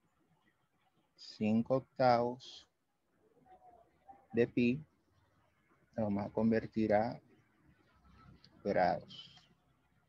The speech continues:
Entonces, por eso es importante recordar siempre esa equivalencia.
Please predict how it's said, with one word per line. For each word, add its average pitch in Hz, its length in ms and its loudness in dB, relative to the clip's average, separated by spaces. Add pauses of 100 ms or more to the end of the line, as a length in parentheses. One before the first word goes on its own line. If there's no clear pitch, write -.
(3000)
Entonces, 123 640 -4 (1900)
por 123 140 4
eso 117 220 2
es 135 80 4
importante 147 960 4 (1200)
recordar 117 600 4
siempre 131 460 4
esa 123 200 2
equivalencia. 139 880 6